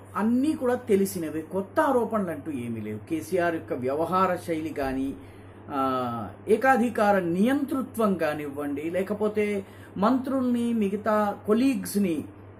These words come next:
ఆ, ఈగల కన్నా, దోమల కన్నా కణాకష్టంగా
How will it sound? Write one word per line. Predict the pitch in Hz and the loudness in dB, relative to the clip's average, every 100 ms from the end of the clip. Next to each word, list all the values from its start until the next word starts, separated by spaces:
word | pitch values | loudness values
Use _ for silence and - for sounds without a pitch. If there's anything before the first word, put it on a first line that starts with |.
| - | -6
ఆ, | 160 147 143 143 139 - | -4 -2 -2 -2 -4 -2
ఈగల | 240 220 220 | 2 4 4
కన్నా, | 214 196 190 | 2 0 0
దోమల | 175 175 175 | 0 -2 -2
కన్నా | 175 170 165 | -4 -4 -4
కణాకష్టంగా | 165 160 170 170 165 170 156 | -4 -2 -2 -4 -10 -8 -6